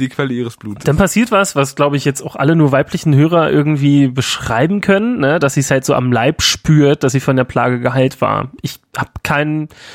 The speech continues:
Speaker 2: keinen Eierstock, ich, ich hab keine Ahnung, was man da spüren
Speaker 1: Ja,
Speaker 2: kann.
Speaker 1: aber du kennst ja schon mal das Gefühl, wenn ich dir jetzt voll in die Fresse schlagen würde, was ich leider ja nicht kann, das hätte ich ja natürlich gemacht, wenn wir jetzt miteinander direkt gesprochen hätten.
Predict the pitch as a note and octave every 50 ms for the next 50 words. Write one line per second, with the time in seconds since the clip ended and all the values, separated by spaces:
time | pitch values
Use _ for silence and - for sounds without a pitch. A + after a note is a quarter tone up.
0 | - - - - - - - - _ _ - - C3+ C3+ C3+ - C3+ C#3 D3 D3+
1 | - - D#3 D3+ C#3 - - A#2+ - - - - - - - - - - C#3 D3
2 | D#3 D3+ C#3+ C#3+ D3 D3 C#3+ C#3 C3+ C#3 C#3 - C#3+ C#3 C3 C3 A#2+ - - -
3 | D#3 E3+ F3 - - E3+ D#3 B2 A#2+ A#2+ B2+ B2+ B2+ B2 B2+ - - C#3+ D3 D3+
4 | - - _ _ - - B2+ A#2+ B2 - - C#3+ C#3+ C#3 C#3 C3+ B2+ C3 B2+ -
5 | - B2+ A#2+ - - C3 C#3 C#3 C3+ C3+ B2+ A2+ - - A#2+ C3 F3 E3 - -
6 | D#3 D3+ D3+ - - - - - F#3+ G3+ G#3 F#3+ F3+ E3 - - E3 D3 - A#2
7 | - - G#2 F#2+ F#2+ G2 G2 G2 G2 G2 G2+ G#2+ A2 G#2+ A2+ A#2 B2+ C#3 C3 A2
8 | G#2 G#2 - - - C#3 B2 A2 G2+ G#2 - - - B2+ - A2+ A2 A#2 A2+ A2+
9 | A2 G#2+ G2 - G#2+ G#2 - A2 A2 B2 A#2+ - G#2+ G#2 G2+ G2+ G2 - A2 G#2
10 | G#2 G#2 G#2 A2+ A2 G2 G2+ F#2+ G#2+ - - - - - F2 F2 E2+ F2 F#2+ G#2
11 | A#2+